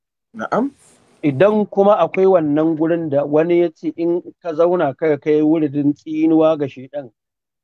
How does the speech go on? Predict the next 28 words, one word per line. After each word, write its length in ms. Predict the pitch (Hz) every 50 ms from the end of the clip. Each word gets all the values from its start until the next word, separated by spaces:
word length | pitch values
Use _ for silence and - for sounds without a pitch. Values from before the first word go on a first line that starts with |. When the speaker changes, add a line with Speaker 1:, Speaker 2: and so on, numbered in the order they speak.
| _ _ _ _
Speaker 2:
saboda 240 | 156 156 156 147 139
ya 160 | 139 147 151 160
ƙi 140 | - - 180
ma 80 | 165 156
Allah 380 | - 156 156 156 156 147 139
biyayya 540 | 127 117 123 127 135 147 151 151 147 127 117
kuma 200 | - - 143 151 147
Allah 220 | 156 160 151 139
ya 80 | 139 139
fito 260 | 139 135 - 151 151
da 80 | 139 127
shi 180 | 107 120 147
daga 180 | 135 135 123 135
aljanna. 500 | - 123 113 107 113 131 127 131 123 113 - _ _ _ _ _ _ _ _ _ _ _
Da 100 | 139 151
Allah 220 | 175 185 175 165
Speaker 1:
Hmm. 100 | 165 175
Speaker 2:
ina 180 | 180 190 175 156
buƙatar 520 | 143 143 139 - 151 160 156 - 156 139
cikin 340 | - _ 151 _ 170 165 170 165
su 120 | - -
wanda 300 | 143 151 175 190 175 160
yake 240 | 151 156 156 - 156 135
da 80 | 131
wannan 360 | 123 123 120 120 131 143 139 135
hadisin 440 | 123 113 123 135 123 - 131 117 107
ya 80 | 104 98
kawo. 300 | _ 107 104 104 110